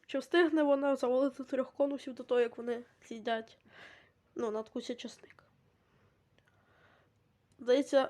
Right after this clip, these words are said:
моя йшла команда хоч і без плангів, але я її, походу, недооцінював. Ну, бо зараз вона веде.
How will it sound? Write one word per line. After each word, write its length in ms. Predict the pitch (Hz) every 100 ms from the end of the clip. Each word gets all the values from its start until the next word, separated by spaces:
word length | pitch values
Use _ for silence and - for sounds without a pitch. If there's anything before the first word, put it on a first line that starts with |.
| -
моя 160 | 262
йшла 200 | 269 -
команда 400 | 269 277 269 262
хоч 200 | 277 285
і 40 | 233
без 140 | 226
плангів, 500 | - 294 339 311 320 -
але 180 | 262
я 140 | 277 285
її, 140 | 285
походу, 400 | 254 247 269 233
недооцінював. 760 | 240 233 240 240 - - 240 254 - - - _ _ _ _ _
Ну, 80 | 240
бо 160 | 240 277
зараз 260 | 269 277
вона 240 | 285 247 247
веде. 280 | 247 220